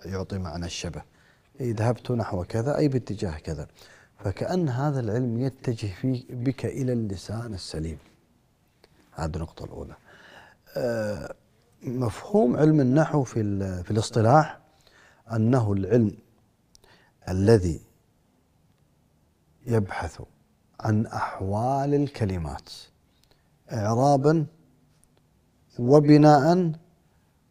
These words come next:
حال تركيبها. يعني النحو ما يعدل لك الكلمة كيف تلفظها لوحدها، لا، النحو يعطيك الضابط في تركيب الكلام،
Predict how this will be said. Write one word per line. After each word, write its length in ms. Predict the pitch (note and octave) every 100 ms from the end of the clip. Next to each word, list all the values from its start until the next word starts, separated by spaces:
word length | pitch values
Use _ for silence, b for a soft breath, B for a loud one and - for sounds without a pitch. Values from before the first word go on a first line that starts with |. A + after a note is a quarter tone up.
| _ _ _ -
حال 460 | - D3 E3+ E3+ -
تركيبها. 760 | A#2+ G2+ - G2+ F2 C#2+ D2 - _ _ _ _ _ _ _ _ _ _ b b b _
يعني 380 | B2+ G2 F2+ F#2 -
النحو 560 | G2+ G2 C3+ - D3+ E3 b b b b
ما 260 | B2 B2 D#3
يعدل 420 | E3+ E3+ D#3+ E3+
لك 160 | D#3 D3+
الكلمة 540 | A#2+ - D#3 D3+ C3 - -
كيف 240 | C#3+ B2+
تلفظها 720 | - B2 - D3+ A#2+ B2 C3+ - _ _ -
لوحدها، 600 | B2+ C3 G2+ G#2 G#2+ B2+ - _ _ _
لا، 240 | B2 C3+ - - - _ _ _ _ _ _ _ G#2+
النحو 360 | A2 C#3+ -
يعطيك 480 | B2 G#2+ C#3+ C#3+ C3+
الضابط 880 | A#2 A2+ A#2 C#3+ E3 E3+ F3+ F#3+ - - _ _ _ _ _ _ _ _
في 200 | C3+ C3
تركيب 540 | B2+ G#2+ - E3+ D#3+
الكلام، 460 | C3+ - G#2 F2+